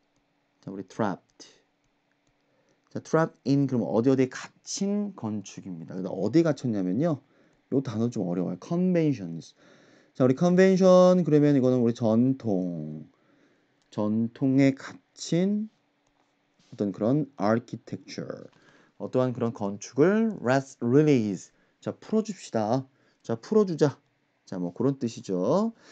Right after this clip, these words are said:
자, 어떤 내용인지 한번 우리 가보도록 할게요. 자, over the past few decades. 자, 지난 수십 년 동안,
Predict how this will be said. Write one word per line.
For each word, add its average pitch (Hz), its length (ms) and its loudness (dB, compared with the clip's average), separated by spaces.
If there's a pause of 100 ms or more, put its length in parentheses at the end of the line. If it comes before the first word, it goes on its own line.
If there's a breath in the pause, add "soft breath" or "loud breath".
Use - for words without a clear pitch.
(280 loud breath)
자, 131 240 0
어떤 185 320 6
내용인지 202 300 4
한번 180 200 0
우리 147 200 0 (240)
가보도록 143 640 0
할게요. 117 600 0 (520 soft breath)
자, 107 240 0
over 143 320 4
the 185 140 0
past 170 400 -2
few 208 320 0
decades. 123 580 -2 (240 soft breath)
자, 127 140 0
지난 156 240 0
수십 214 320 -2
년 214 220 0
동안, 151 380 0